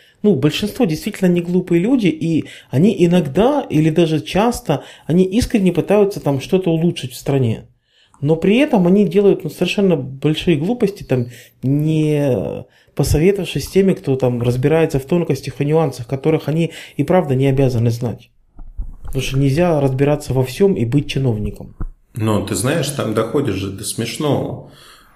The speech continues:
Speaker 2: А, я никогда не забуду. Вот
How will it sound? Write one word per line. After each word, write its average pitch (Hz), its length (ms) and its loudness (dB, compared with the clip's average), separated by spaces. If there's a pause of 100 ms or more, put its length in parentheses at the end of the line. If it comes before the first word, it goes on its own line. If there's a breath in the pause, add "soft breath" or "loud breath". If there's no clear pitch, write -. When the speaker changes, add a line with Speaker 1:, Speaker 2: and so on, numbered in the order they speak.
Speaker 2:
А, 92 960 -4 (480)
я 107 280 -4
никогда 110 400 -2
не 104 120 -4
забуду. 98 800 -6 (680)
Вот 92 300 -12